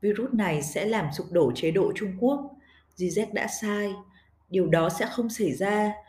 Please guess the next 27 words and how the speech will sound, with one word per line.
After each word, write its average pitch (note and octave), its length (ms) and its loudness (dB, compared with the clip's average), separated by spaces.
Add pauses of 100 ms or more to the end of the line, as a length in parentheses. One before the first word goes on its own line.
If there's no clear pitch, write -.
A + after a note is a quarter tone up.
(320)
Virus A3 240 2
này G3+ 300 0
không A#3+ 420 -2
ngăn A#3+ 220 0
cản D#3 340 -2
bước F#3+ 180 -4
tiến F#3+ 280 0
của A#3 140 4
Trung G#3 140 -4 (100)
Quốc C#4+ 260 -4
mà G#3 100 0
ngược D3 260 -2
lại. D3+ 280 0 (500)
Trung G3 220 -4
Quốc B3+ 120 4
hiện A#3+ 360 4
sẽ - 300 -4
bán D#3+ 240 2 (100)
chế F3+ 120 2
độ F#3+ 220 2
giám C#3+ 200 0
sát C#4 260 -2 (120)
chuyên A#3+ 220 0
quyền E3 280 2
cấp G#3+ 160 -6
nhà D3+ 280 -2
nước B3+ 240 0